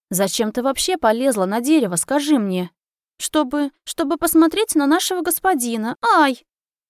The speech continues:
Сейра щелкнула Анну по лбу, а затем виновато посмотрела на Риетту, глаза которой готовы были на лоб полезть. "Боже, мы, наверное, вас напугали.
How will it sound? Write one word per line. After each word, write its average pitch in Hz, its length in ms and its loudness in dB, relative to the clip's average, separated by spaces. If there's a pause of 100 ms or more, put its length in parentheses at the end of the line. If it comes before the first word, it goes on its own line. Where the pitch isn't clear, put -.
(240)
Сейра 339 440 0
щелкнула 208 720 -2
Анну 208 320 -4
по 359 220 -2
лбу, 185 340 -2 (300)
а 214 100 -4
затем 202 380 2
виновато 220 480 0
посмотрела 202 640 -4
на 220 160 -4
Риетту, 285 640 -2 (180)
глаза 202 400 -2
которой 254 420 0
готовы 196 400 -4
были 190 220 -4
на 226 180 -2
лоб 247 260 -2
полезть. 180 540 -6 (380)
"Боже, 208 520 0
мы, 226 140 -2
наверное, 247 460 0
вас 240 220 -2
напугали. 262 720 -2